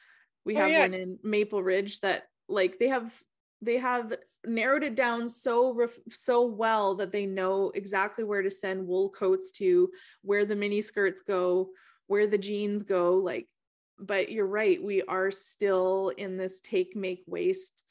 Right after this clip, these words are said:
Speaker 1: system, and circularity is such a hot topic right now. And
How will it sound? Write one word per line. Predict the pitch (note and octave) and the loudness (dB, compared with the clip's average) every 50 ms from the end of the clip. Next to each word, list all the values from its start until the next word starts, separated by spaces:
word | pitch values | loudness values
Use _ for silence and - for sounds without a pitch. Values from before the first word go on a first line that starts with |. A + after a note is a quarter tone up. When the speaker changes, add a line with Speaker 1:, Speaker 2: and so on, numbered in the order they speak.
| - | -8
Speaker 1:
system, | - B3+ C4+ - - - A3 G3 F#3+ F#3+ F#3 - | -8 -8 -6 -6 -6 -6 -4 -4 -4 -6 -8 -8
and | - F#3+ F#3+ | -10 -8 -8
circularity | F#3 - - G#3+ G#3 - G#3+ F#3+ F3+ F3 F3+ F#3 F#3+ F#3+ F#3+ F#3 F3 | -6 -4 -4 -6 -4 -2 -2 0 0 2 2 2 2 2 2 2 2
is | F3+ F3+ F3+ - - | 0 -2 -4 -6 -8
such | - - G3+ G3+ - | -6 -6 -6 -4 -6
a | G3+ | -6
hot | G3 G3 E3+ - | -6 -6 -8 -8
topic | - - - A3 A#3 - A3 G#3 | -8 -8 -6 -6 -6 -6 -8 -6
right | G#3+ A3+ G#3 G3+ F3+ | -2 -2 0 0 0
now. | G3 G3 F#3+ F#3+ F#3 F#3 | -2 -2 -2 -2 -2 -4
And | F3+ - - F3+ F3 F3 F3 | -4 -6 -8 -8 -8 -8 -10